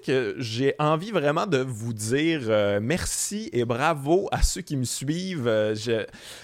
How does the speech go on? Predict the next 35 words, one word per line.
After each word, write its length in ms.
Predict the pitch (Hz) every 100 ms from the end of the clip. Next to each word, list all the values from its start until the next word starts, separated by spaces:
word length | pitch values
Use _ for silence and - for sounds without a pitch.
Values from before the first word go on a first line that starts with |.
| -
Quand 120 | 185
j'ai 80 | 214
parti 260 | 202 190 240
ce 140 | -
podcast-là, 560 | 160 160 - 131 - 180
j'avais 220 | 135 113
l'impression 720 | 120 123 127 117 151 156 170
que, 420 | 170 127 123 131 -
euh, 540 | 113 107 107 104 104
peut-être 280 | 107 135 147
que 100 | 127
ça 180 | - 117
allait 220 | 120 127
être, 180 | 131 -
euh, 580 | 113 107 104 101 101 101
difficile 600 | 117 120 127 - 165 147
dans 100 | 113
les 120 | 113
commentaires, 840 | 120 110 110 101 123 123 123 127
que 100 | 110
j'allais 200 | 104 98
recevoir 420 | 101 104 104 113
beaucoup 260 | 117 113 147
de 120 | 131 -
haine, 200 | 123 135
puis 80 | -
ça, 80 | 131
puis 40 |
je 40 | 131
suis 40 |
quand 80 | 117
même 160 | 131
habitué 400 | 117 117 113 139
à 80 | 131
ça. 380 | 113 156 165 208